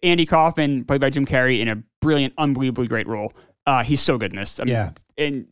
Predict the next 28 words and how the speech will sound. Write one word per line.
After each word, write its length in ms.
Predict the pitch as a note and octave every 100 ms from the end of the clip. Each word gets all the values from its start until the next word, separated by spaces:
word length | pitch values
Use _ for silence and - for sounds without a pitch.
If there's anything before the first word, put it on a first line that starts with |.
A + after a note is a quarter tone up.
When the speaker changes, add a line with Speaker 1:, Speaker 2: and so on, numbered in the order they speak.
| -
Speaker 2:
Well, 160 | D#3
he's 120 | G3 C#3+
made 200 | C3+ A2+
for 100 | G#2
this 220 | F#2 -
role. 160 | - -
Speaker 1:
it's 160 | F#3
incredible. 460 | D#3+ - G2+ F#2+ - - - -
And, 280 | F#3+ F#3+
but 80 | F#3+
he's, 180 | G3 A3+ -
he 220 | E3+ G#3
basically 420 | F3+ G3+ A3+ F#3
is 80 | D#3+
trying 140 | E3+ D#3
to 80 |
keep 240 | C#3+ G3 F3
him 320 | E3+ B2+ A2 _ _ _ D#3 E3+
as 160 | E3
normal 400 | F#3 G#3 A#3+ A3
as 100 | F3+
possible 460 | - G3 A3+ G3+ F3
so 100 | F3+
he 120 | E3 D#3+ -
can 160 | F#3+
keep 160 | E3+ F3+
getting 240 | F#3 D#3
work. 260 | D3+ E3+ -